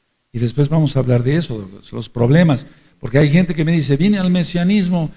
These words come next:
y yo pensé que ya no iba a tener problemas". No, sí, sí, sí, hay muchos problemas, se aumentan, se aumentan. Abraham tuvo muchos problemas, Isaac, Jacob, el rey David, Moshe antes,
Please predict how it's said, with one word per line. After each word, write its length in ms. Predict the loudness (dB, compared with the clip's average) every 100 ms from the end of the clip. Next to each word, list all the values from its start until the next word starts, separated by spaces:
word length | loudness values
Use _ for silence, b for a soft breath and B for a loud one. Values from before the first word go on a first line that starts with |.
| b b b _
y 120 | 2
yo 120 | 2
pensé 240 | 2 -2 -2
que 120 | -2
ya 120 | 0
no 80 | 0
iba 120 | 0
a 40 | 0
tener 260 | 0 0
problemas". 460 | 2 2 4 2 0 0
No, 220 | 0 -2
sí, 360 | -4 -6 -6 -6
sí, 220 | -6 -6
sí, 120 | -6
hay 100 | -8
muchos 380 | -6 -4 -2 -6
problemas, 580 | -4 -4 -2 0 0 0
se 100 | -4
aumentan, 640 | -2 -4 -2 -2 -2 -8 -16 _ _ _
se 160 | _ -2
aumentan. 560 | 0 2 0 -2 -14 -20 _ _ _ _
Abraham 480 | 2 6 6 6 2
tuvo 200 | 0 0
muchos 260 | 0 0 -2
problemas, 540 | 0 2 2 0 0
Isaac, 320 | -2 -2 -2 -2
Jacob, 440 | -4 -2 0 2
el 100 | 0
rey 160 | 0 0
David, 300 | -2 0 2
Moshe 420 | 2 0 -2 -4
antes, 500 | -2 -2 -4 -6